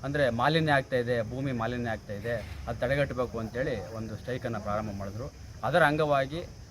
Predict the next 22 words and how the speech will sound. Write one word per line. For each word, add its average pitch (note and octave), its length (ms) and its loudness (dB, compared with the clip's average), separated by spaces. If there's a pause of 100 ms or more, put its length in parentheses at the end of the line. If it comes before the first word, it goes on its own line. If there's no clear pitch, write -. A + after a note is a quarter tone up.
(200)
ಎಲ್ಲ C#3+ 260 6
ರಾಷ್ಟ್ರಗಳಲ್ಲಿ, C#3 580 2 (460)
ಇವತ್ತು C3 480 -2
ನಮ್ಮ B2 240 0
ಭಾರತ A#2+ 340 2
ಅಲ್ಲ, A#2+ 220 2 (380)
ಎಷ್ಟು A#2 200 -6
ರಾಷ್ಟ್ರಗಳಿದೆ, C3 840 0 (140)
ಎಲ್ಲ B2+ 240 4
ರಾಷ್ಟ್ರಗಳಲ್ಲಿ B2+ 580 2
ಈ A#2+ 320 -6
ದಿನ B2+ 140 -4 (280)
ಭೂ C#3+ 120 0
ದಿನಾಚರಣೆಯನ್ನು C3 840 -2 (240)
ಆಚರಣೆ B2 320 0
ಮಾಡ್ತಾರೆ. A#2 340 -2
ಅದಕ್ಕೋಸ್ಕರನೇ C#3+ 760 -4
ವಿಶ್ವ C3+ 360 -6
ಭೂ B2+ 520 -8 (220)
ದಿನಾಚರಣೆ A2+ 480 -2
ಅಂತೇಳಿ G#2 400 -2
ಕರೀತಾರೆ. G#2 360 -6